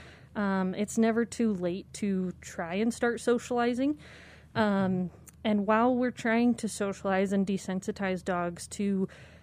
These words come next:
those scary things like strangers or other dogs or a new place, it's important to,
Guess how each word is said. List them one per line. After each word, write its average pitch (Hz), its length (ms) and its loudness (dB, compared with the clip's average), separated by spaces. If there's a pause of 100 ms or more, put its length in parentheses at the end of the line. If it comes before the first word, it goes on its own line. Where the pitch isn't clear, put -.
(140)
those 202 180 4
scary 220 400 2
things 190 460 -2
like 180 160 -4
strangers 180 580 -4
or 196 160 -6
other 180 220 -2
dogs 180 440 -2
or 180 140 -2
a 185 60 -2
new 185 160 0
place, - 500 -6 (460)
it's - 160 -2
important 247 640 2
to, 220 520 2